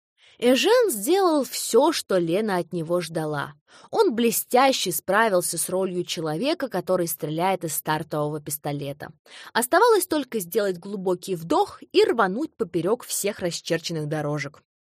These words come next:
Утром Антон мог затащить ее в кровать, когда Лена уже нарядилась на работу, поправляла укладку и красила губы. И усмехаться потом, какая она растрепанная.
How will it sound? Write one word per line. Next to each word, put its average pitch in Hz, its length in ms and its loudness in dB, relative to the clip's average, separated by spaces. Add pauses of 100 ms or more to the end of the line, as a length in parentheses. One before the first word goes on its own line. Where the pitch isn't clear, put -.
(460)
Утром 392 360 6
Антон 240 420 4
мог 247 260 2
затащить 196 540 -2
ее 208 160 -2
в - 80 -8
кровать, 247 480 2
когда 202 320 0
Лена 262 360 0
уже 190 200 0
нарядилась 202 600 -2
на 180 120 -2
работу, 175 520 0
поправляла 247 480 0
укладку 226 560 2
и 160 40 -2
красила 196 480 -4
губы. 165 500 -4 (360)
И 403 60 0
усмехаться 349 720 0
потом, 311 420 -2
какая 220 440 -2
она 202 160 -2
растрепанная. 160 1000 -4